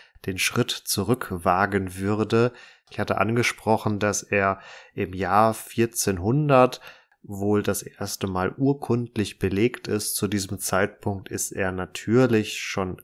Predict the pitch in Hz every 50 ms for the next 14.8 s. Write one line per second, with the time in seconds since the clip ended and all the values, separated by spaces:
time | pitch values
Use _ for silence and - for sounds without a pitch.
0 | _ - - - 95 98 110 123 139 139 - - - - 104 113 - - - -
1 | 120 120 113 110 110 110 113 110 - - - - 104 110 110 107 - 113 107 104
2 | 104 104 101 107 107 - 107 104 101 - - 104 101 101 101 101 101 - - -
3 | - _ _ _ _ - - - 101 95 92 95 95 92 95 92 - _ _ _
4 | _ _ _ _ _ _ _ _ _ - - - - - 104 104 - - 98 101
5 | 95 98 90 107 101 - 107 101 98 95 - - 92 98 104 - 101 95 92 87
6 | 98 98 92 98 107 107 104 107 107 104 101 98 - 92 90 - - - 92 98
7 | 113 113 113 104 98 95 - - - 127 131 143 139 - - 127 123 120 - -
8 | - - _ _ - 110 113 110 - - - 104 101 104 98 - - - 92 92
9 | - - _ - 90 85 95 110 110 117 113 110 - - - 107 98 95 - -
10 | - - - _ _ _ _ _ _ _ - - 92 92 95 95 95 92 98 98
11 | 95 95 92 - - - 98 98 107 - - 104 95 - 104 98 98 101 101 -
12 | - 98 92 - - - 90 95 104 101 - - 101 95 90 95 92 82 90 92
13 | 90 92 92 90 90 95 104 113 113 - - 98 - - - 92 87 - 87 87
14 | 90 87 - - - - 95 98 104 104 101 98 98 98 95 -